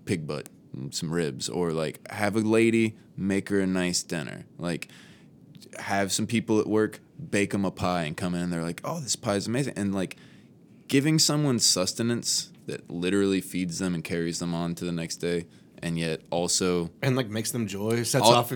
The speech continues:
Speaker 2: like,
Speaker 1: uh,
Speaker 2: endorphins in
Speaker 1: jo-,
Speaker 2: their brains and
Speaker 1: joy
Speaker 2: shit.
Speaker 1: from the
Speaker 2: <laughs> Yeah.
Speaker 1: enjoyment of others, man. It's one of the, the, the, the Buddhist things is, like, uh, getting joy from the enjoyment of others.
Speaker 2: Mm-hmm.
Speaker 1: 'Cause life is suffering, and you can't always provide your own happiness. So sometimes when you see someone else joyful,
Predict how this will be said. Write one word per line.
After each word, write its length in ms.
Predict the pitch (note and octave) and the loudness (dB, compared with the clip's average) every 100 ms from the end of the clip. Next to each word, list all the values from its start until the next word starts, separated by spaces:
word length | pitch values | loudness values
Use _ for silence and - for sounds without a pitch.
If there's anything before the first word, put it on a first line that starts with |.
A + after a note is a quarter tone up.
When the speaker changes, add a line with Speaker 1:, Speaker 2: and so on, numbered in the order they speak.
| G#2 | -2
Speaker 2:
like, 120 | B2 | -2
Speaker 1:
uh, 20 | - | 0
Speaker 2:
endorphins 400 | B2+ A#2 A#2+ B2 | 0 0 0 0
in 80 | A2+ | 2
Speaker 1:
jo-, 140 | B2 | 4
Speaker 2:
their 60 | B2 | 4
brains 320 | G#2 A2 C3+ | 2 2 4
and 60 | |
Speaker 1:
joy 280 | B2 A#2 B2 | 6 8 10
Speaker 2:
shit. 100 | B2+ | 8
Speaker 1:
from 160 | C#3 C3 | 6 8
the 60 | |
Speaker 2:
<laughs> 100 | B2+ | 8
Yeah. 0 | A#2+ | 8
Speaker 1:
enjoyment 420 | A2+ A#2+ A#2+ A#2+ | 8 6 6 6
of 100 | A2+ | 4
others, 380 | A2 G#2+ F#2+ F#2 | 4 4 4 0
man. 180 | G2 F#2 | 0 0
It's 160 | F2+ - | -2 -2
one 160 | G2+ | -2
of 80 | G2+ | 0
the, 280 | F#2 F#2+ F#2 - | 0 0 0 -4
the, 500 | E2+ F2+ E2+ E2+ - | -4 -2 0 -2 -4
the, 300 | E2+ E2+ - - E2 | -8 -10 -10 -6 -4
the 60 | D#2+ | -4
Buddhist 480 | E2 F#2+ F2+ F2 - | -4 -2 0 -2 -2
things 560 | F#2 D2+ C#2+ D#2+ - - | -2 -4 -4 -6 -10 -10
is, 240 | - D#2+ D#2+ | -10 -10 -8
like, 280 | D#2 C#2 C#2+ | -10 -10 -10
uh, 220 | C#2+ E2 G#2 - | -10 -12 -14 -10
getting 260 | F2 F2 | -6 -6
joy 280 | E2 F#2 F2+ | -4 -2 -2
from 180 | F2 F2 | -2 -4
the 80 | E2+ | -2
enjoyment 460 | F2 F2 E2+ E2 | -2 -4 -4 -4
of 80 | D#2 | -6
others. 380 | C2 G#1 G1+ - | -8 -10 -10 -6
Speaker 2:
Mm-hmm. 180 | G#2+ F#2 | -6 -8
Speaker 1:
'Cause 160 | E2 E2 | -10 -4
life 260 | F2+ A#2+ | -2 0
is 120 | C3+ | 2
suffering, 540 | - D#3+ C#3 F#2 E2+ F2 | 2 2 0 -2 -4 -6
and 120 | - F2+ | -6 -6
you 80 | |
can't 220 | E2 G2+ F#2+ | -2 -2 0
always 200 | F#2+ F#2 | 0 -2
provide 360 | - F2+ F2+ | -4 -2 -2
your 120 | F2 F2+ | -2 -4
own 100 | F2+ | -4
happiness. 580 | F2+ E2+ D#2 C#2+ - - | -4 -6 -8 -8 -10 -6
So 180 | - E2+ | -6 -4
sometimes 680 | - A2+ A#2+ F2 D#2+ D#2 - - - - | -2 -2 -2 -4 -4 -8 -12 -20 -20 -20
when 160 | - E2+ | -10 -6
you 60 | D#2+ | -4
see 180 | - | -4
someone 340 | F2+ - F2+ F#2 | -4 -2 -2 -2
else 140 | F#2 | -4
joyful, 560 | - A2+ A2 G#2 D2+ | -2 2 2 0 -6